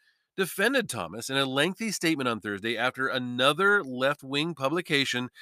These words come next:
ran a hit piece on the seventy-four-year-old justice. ProPublica reported on Thursday that G O P billionaire donor Harlan Crow paid thousands of dollars for private schooling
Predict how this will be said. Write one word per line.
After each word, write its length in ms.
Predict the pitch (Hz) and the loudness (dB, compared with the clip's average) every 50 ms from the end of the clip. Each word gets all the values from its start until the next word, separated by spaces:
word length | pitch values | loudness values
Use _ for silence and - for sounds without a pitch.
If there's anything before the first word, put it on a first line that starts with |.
| - - - _ _ _ _ _ - | -20 -20 -20 _ _ _ _ _ -6
ran 300 | 95 113 123 139 151 165 | -2 2 4 4 4 4
a 80 | 170 | 4
hit 240 | 156 170 190 170 - | 4 4 2 0 0
piece 480 | - 151 123 113 113 110 - - - - - | 0 0 0 0 0 -2 -4 -6 -6 -6 -2
on 200 | 123 127 131 135 | 0 0 0 0
the 80 | 127 | -2
seventy-four-year-old 920 | - - 120 113 120 120 - - 117 110 113 113 107 107 101 98 95 110 113 | -2 -2 -2 -2 -2 -4 -4 -4 -4 -2 -2 -2 -2 -2 -4 -4 -6 -6 -2
justice. 580 | 104 147 147 139 - - 101 76 - - - _ _ _ - - - - _ _ _ _ _ _ _ _ | 4 4 4 4 4 0 -8 -10 -10 -12 -14 _ _ _ -20 -20 -20 -20 _ _ _ _ _ _ _ _
ProPublica 1080 | - 143 143 156 180 190 175 _ _ _ _ _ - 160 175 170 160 127 - - 80 - - _ _ _ | -4 0 2 2 2 2 0 _ _ _ _ _ 0 0 0 2 0 -4 -4 -8 -18 -18 -20 _ _ _
reported 540 | - 117 117 - - 147 151 151 151 151 - | -10 -10 -10 -6 0 4 6 6 6 6 4
on 260 | - 127 127 131 127 - - | 2 0 0 0 -2 -4 2
Thursday 500 | - 185 190 185 151 110 110 87 62 - _ 73 | 6 6 6 6 4 2 -4 -4 -6 -10 _ -8
that 280 | - 131 127 123 - 127 | -2 0 0 0 0 -6
G 200 | 107 113 139 156 | -6 -2 -2 0
O 120 | 175 185 | 0 -2
P 160 | - 180 185 170 | -2 -2 -4 0
billionaire 480 | 143 147 147 143 143 139 135 135 139 | 4 4 4 6 6 6 6 4 4
donor 360 | 127 123 117 117 117 117 120 | 4 2 2 2 2 2 0
Harlan 460 | 110 - 110 120 131 139 156 180 190 170 | 0 -2 0 2 2 2 2 -2 -6 -8
Crow 540 | - - - 254 254 226 147 120 117 131 - - - - - - | -10 -6 4 6 6 6 8 6 4 2 -2 -6 -20 -20 -18 -8
paid 220 | - 139 131 - | -6 -6 -6 -4
thousands 480 | - 131 - 123 156 175 175 226 226 247 | -6 -6 -4 -2 -2 -2 -2 -4 -4 -4
of 100 | 254 214 | -4 -2
dollars 420 | 190 196 175 165 160 160 165 156 | 2 4 4 6 6 4 4 2
for 140 | - - 139 | 0 -4 -8
private 360 | - - 110 104 120 151 165 | -6 -2 -2 -2 -2 -2 -4
schooling 480 | - - - 196 185 175 156 147 151 151 | -6 -4 -2 0 2 4 4 2 2 0